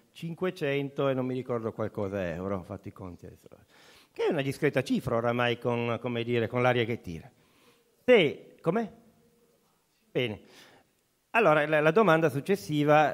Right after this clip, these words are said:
dal punto di vista economico è: se un consumatore medio è disposto a spendere, diciamo, cinquecentocinquanta euro anno medie per un non lettore Ford, chiamiamolo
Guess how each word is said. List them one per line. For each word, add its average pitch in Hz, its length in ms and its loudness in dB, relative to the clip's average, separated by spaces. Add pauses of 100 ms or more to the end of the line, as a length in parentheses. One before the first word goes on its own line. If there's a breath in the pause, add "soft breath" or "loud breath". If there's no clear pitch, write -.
dal 131 160 0
punto 143 260 -4
di 131 80 -4
vista 139 220 -4
economico 139 680 2
è: 131 360 0 (240 loud breath)
se - 200 0
un 262 100 2
consumatore 185 720 -2
medio 160 460 -2
è 131 80 -6
disposto 147 480 -4
a - 20 -10
spendere, 139 420 -4
diciamo, 131 300 0
cinquecentocinquanta 147 880 -2
euro 139 240 2
anno 139 380 2
medie 131 600 -2
per 131 260 -10
un 113 340 -12
non 135 180 -4
lettore 127 300 -4
Ford, 117 400 2
chiamiamolo 117 240 -2